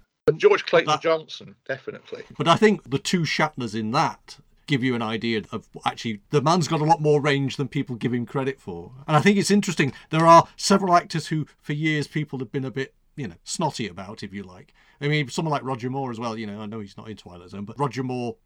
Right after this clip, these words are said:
Speaker 1: Yeah.
Speaker 2: I think he's a lot better actor than people give him credit for. But, you know, I know that's a story for another day. <laughs>
Speaker 1: Yeah, the classic one's Brian Blessed.
Speaker 2: Mm.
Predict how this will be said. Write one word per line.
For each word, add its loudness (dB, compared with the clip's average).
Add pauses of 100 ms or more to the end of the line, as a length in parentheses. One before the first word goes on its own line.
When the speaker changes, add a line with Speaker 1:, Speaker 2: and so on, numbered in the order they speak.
(140)
Speaker 1:
Yeah. 2
Speaker 2:
I 2
think 0
he's -2
a -2
lot -4
better -4
actor -10
than -10
people -8
give -6
him -10
credit -14
for. -18
But, -20 (100)
you -16
know, -20 (140)
I -4
know -6
that's -2
a -6
story 2
for -4
another -4
day. -12
<laughs> -16 (360)
Speaker 1:
Yeah, 2
the -2
classic -4
one's -2
Brian 0
Blessed. -6 (100)
Speaker 2:
Mm. -6